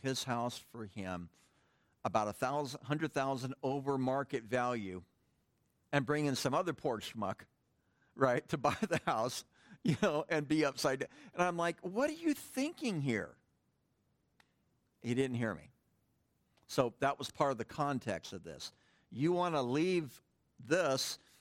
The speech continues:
and go work over there. So he ends up lo-, the house never sold.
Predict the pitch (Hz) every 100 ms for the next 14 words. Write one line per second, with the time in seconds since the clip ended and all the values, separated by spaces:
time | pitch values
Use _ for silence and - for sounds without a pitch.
0 | _ 113 110 131 139 131 - 127 143 -
1 | 139 127 113 143 139 123 120 120 123 127
2 | 113 107 - 107 113 - 110 101 110 101
3 | 98 78 82 92 -